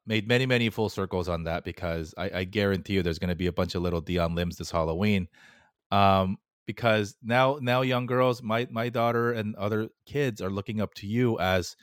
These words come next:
uh, the person that they wanna emulate and, and to, and to be in. And so I think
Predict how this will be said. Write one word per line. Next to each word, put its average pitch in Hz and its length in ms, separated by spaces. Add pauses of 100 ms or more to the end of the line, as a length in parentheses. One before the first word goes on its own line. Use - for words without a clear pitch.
(520)
uh, 95 280 (100)
the 113 80
person 123 420
that 101 200
they 117 140
wanna 127 260
emulate 87 520
and, 95 100
and 95 200
to, 98 220
and 92 160
to 92 160 (100)
be 131 260
in. 98 120
And 92 100
so 98 140
I 95 60
think 117 280